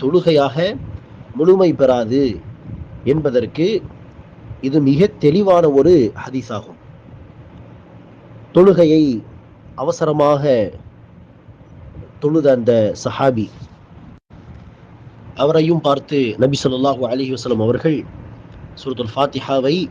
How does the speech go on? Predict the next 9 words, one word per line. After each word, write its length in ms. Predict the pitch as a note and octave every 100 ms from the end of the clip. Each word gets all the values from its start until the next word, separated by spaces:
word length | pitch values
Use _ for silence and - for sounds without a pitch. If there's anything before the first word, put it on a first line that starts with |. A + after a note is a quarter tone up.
| A#2
ஓதும்படி 360 | C#3 C3+ C3 A#2+
சொன்னதாக 460 | A#2+ A#2+ A2+ G#2+ C3+ A2+ F#2+ - - -
செய்திகள் 400 | - D#3+ C3 C#3+ B2+
உண்டு. 220 | A#2 G#2 - - - - - - - - - - - - -
எனவே 180 | C#3+ F3
அன்பானவர்களே, 560 | D3 D#3 C#3+ A2+ A2+ C#3+ F#3 - - - - - - -
சூரத்துல் 380 | - D3+ - B2
ஃபாத்திஹா 520 | A#2 C#3+ D3+ C3 - D#3 C3 C3
ஓதுவது 380 | C3+ B2 B2